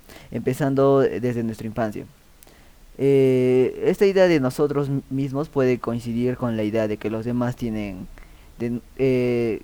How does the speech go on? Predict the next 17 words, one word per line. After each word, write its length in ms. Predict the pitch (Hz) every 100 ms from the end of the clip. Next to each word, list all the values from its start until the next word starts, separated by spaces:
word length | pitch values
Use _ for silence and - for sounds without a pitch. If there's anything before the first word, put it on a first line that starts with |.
| -
que 140 | 135
los 140 | 131 131
demás 300 | 139 139 -
tienen 260 | 131 127
de 100 | 110
nosotros 720 | 87 - 151 147 147 147 143 127
o 40 |
no. 240 | 113 117 110 - - - - - - 123
Incluso 400 | 120 151 165 165
esta 160 | 147
idea 240 | 127 127 131
puede 240 | 127 123
coincidir 560 | 113 117 117 117 117 117
con 120 | 120
la 60 |
realidad 380 | 117 107 104
o, 80 | 107